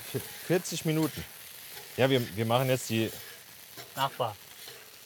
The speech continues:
Speaker 1: das Ganze fertig. Guck mal. Kannst du auflegen. Bitte so rum.
Speaker 2: So rum?
Speaker 1: So rum.
Speaker 2: Aber die Hand rausziehen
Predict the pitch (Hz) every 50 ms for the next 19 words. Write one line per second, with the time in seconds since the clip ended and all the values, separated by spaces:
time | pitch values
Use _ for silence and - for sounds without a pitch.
0 | - - - - - - - - - - - - - - - - - 95 - -
1 | 110 113 110 104 82 104 107 120 135 165 175 - - - - - - - - -
2 | - - - - - - - - - - - - - - - - - - - -
3 | - - - - 143 120 98 92 82 76 - - - - - - - - - -
4 | - - - - - - - 117 110 - 98 107 107 - 92 85 80 76 78 -
5 | - - - - 120 104 107 92 - 104 95 82 76 73 - - - - - -
6 | - - - - - - - - - - - - - 180 180 196 208 - - -
7 | - - - 98 85 82 80 - - - - - - - - - 139 131 135 123
8 | 131 156 185 185 - 139 143 147 147 - - 123 110